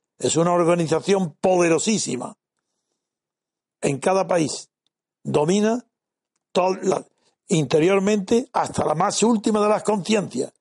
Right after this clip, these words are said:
porque el Estado es el que dirige, orienta la opinión a través de la financiación de los medios de comunicación,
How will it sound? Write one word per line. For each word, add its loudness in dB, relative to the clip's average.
porque -2
el 0
Estado 0
es 0
el 0
que 0
dirige, 0
orienta 0
la 2
opinión -2
a -2
través 0
de 2
la 0
financiación 0
de 0
los -2
medios 0
de 2
comunicación, -8